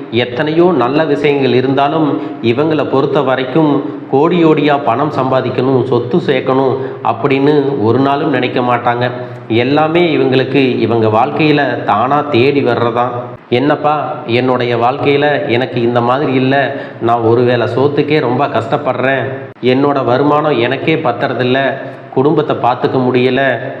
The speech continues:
குழந்தைகளை படிக்க வைக்க முடியல, அவங்க ஆசைப்பட்டதை வாங்கி கொடுக்க முடியல, பணத்தால என்னோட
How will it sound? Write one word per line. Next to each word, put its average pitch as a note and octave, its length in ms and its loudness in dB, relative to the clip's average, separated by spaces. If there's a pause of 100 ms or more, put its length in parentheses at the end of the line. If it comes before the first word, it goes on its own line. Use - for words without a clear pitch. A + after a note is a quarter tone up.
குழந்தைகளை C3+ 500 0
படிக்க C#3 360 0
வைக்க C3+ 240 -2
முடியல, B2+ 540 0 (480)
அவங்க B2+ 320 0
ஆசைப்பட்டதை C#3 680 0
வாங்கி C3 320 0
கொடுக்க B2+ 300 0
முடியல, B2 500 2 (540)
பணத்தால D3+ 520 0
என்னோட C3 420 0